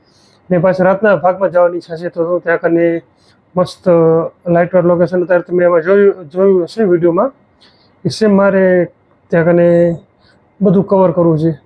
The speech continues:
આ વીડિયોમાં પ્રોપર કવર થયું નથી, એટલે સ્પેશિયલ મારે જવું પડશે કવર કરવા માટે. ને બાકી લોકેશન બહુ જોરદાર છે, ઈ ત્યાં કને બી જવા જેવું છે ને જોવા જેવું છે. લગભગ ત્રીસ તારીખ સુધી છે,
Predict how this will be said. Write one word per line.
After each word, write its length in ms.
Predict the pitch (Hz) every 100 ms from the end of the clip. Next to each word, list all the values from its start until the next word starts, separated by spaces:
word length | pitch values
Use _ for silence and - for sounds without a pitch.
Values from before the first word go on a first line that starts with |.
| _ _ _ - 208
આ 160 | 180
વીડિયોમાં 640 | 175 180 190 180 175 165
પ્રોપર 280 | - 190 180
કવર 260 | 170 190 180
થયું 240 | - 202
નથી, 200 | 220 196
એટલે 720 | 220 - _ _ _ 175 151
સ્પેશિયલ 480 | 135 - 233 - 214
મારે 200 | 202 208
જવું 180 | 196 190
પડશે 220 | 185 170
કવર 260 | - 180 165
કરવા 240 | 170 165
માટે. 280 | 165 165 165 - _ _ _ _ _ _ _ _ _ _ _ _ - _ -
ને 60 | 170
બાકી 200 | 170 175
લોકેશન 340 | 180 185 180
બહુ 160 | 190 185
જોરદાર 360 | 185 190 185
છે, 80 | 170
ઈ 240 | 202 175 - _
ત્યાં 180 | 190 185
કને 240 | 190 190
બી 140 | 170 165
જવા 200 | 180 185
જેવું 180 | 175
છે 100 | 165
ને 80 | 190
જોવા 200 | 165 185
જેવું 220 | 170 160
છે. 80 | 170 269 _ _ _ _ _ _ _
લગભગ 340 | 175 165 170 170
ત્રીસ 240 | 190 196
તારીખ 200 | 196 190
સુધી 260 | 170 180 180
છે, 220 | 196